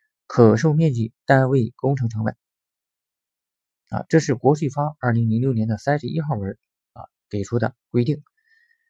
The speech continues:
那么，然后我们来研究一下这个规定。首先，我们看第一个公式，可售面积的单位工程成本，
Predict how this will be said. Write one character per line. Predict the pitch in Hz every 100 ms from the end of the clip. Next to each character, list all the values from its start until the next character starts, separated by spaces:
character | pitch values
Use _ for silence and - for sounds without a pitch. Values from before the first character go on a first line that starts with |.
| _ _ _ _ -
那 |
么， | 247
然 | 160
后 | 170
我 |
们 | 107
来 | 107
研 | 104 101 131
究 | 190
一 |
下 | 101
这 | 101
个 | 101
规 | 104 104
定。 | - _ _ _ _ _ _ _ _ _ _ _
首 | - 127
先， | 127 202 196 - _ _
我 | -
们 | 107
看 | 113 139
第 | 180 196
一 |
个 | 208 -
公 | 101
式， | 101 - _ _ _ _ _ _ _ _ _ _ _ _ _
可 | - 131
售 | 196 175
面 | 180 180
积 | 131
的 | 117 104 _ _ _ _ _
单 | 175 156 156
位 | 160 -
工 | - 113
程 | 107
成 | -
本， | 101